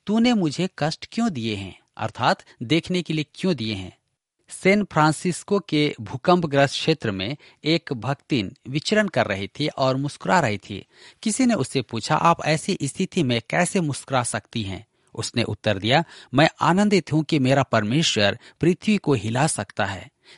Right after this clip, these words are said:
जीवन और मृत्यु का निर्भय होकर सामना करना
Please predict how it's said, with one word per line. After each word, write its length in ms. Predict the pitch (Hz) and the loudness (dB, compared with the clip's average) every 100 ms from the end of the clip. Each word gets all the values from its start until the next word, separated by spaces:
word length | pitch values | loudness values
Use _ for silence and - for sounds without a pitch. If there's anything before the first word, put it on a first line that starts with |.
| 120 | -14
जीवन 440 | 110 185 214 226 | -4 2 4 4
और 220 | 226 147 | 4 2
मृत्यु 460 | 135 135 180 - 101 | 2 0 -2 0 0
का 340 | - 107 98 - | 4 4 4 -2
निर्भय 480 | 110 127 165 143 160 | -2 2 2 4 2
होकर 540 | 135 131 143 104 101 - | 2 0 2 2 2 -2
सामना 480 | - - 131 160 156 | -8 -4 -2 0 0
करना 460 | - 107 101 101 | 0 -2 0 -4